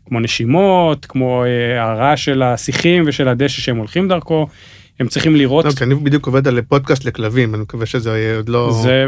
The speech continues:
Speaker 1: יש, אה, יש, אה, דיסקים, יש, אה, סטים של דיסקים שהוציאו
Speaker 2: כן.
Speaker 1: שהם, אה, מרגיעים מאוד כלבים.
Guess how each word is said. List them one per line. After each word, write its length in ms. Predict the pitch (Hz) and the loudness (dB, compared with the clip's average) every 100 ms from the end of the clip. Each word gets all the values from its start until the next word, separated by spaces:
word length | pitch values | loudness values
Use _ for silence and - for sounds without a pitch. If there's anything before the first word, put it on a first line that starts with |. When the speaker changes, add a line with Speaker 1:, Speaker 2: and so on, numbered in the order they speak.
| 143 | 0
Speaker 1:
יש, 280 | 139 156 - | -2 -2 0
אה, 200 | 156 147 | 2 2
יש, 200 | 156 - | 0 -2
אה, 120 | 175 | -2
דיסקים, 480 | 131 185 - - 127 | 0 0 0 -2 -2
יש, 200 | 139 - | -2 -2
אה, 60 | 139 135 131 127 127 117 - - - - | -2 0 0 -2 -2 -4 -8 -20 -20 -10
סטים 340 | - 156 170 | -2 0 2
של 120 | - 127 | 0 0
דיסקים 460 | 151 165 - 123 | 0 0 -2 -4
שהוציאו 680 | - 113 113 123 113 131 123 | -2 -4 -2 0 2 2 2
Speaker 2:
כן. 60 | 113 | 0
Speaker 1:
שהם, 320 | 117 113 113 | -4 -4 -4
אה, 280 | 113 113 113 | -4 -4 -2
מרגיעים 420 | 117 107 131 131 | -4 0 2 2
מאוד 180 | 117 - | 0 -2
כלבים. 460 | 117 104 110 156 | -6 -4 -2 -4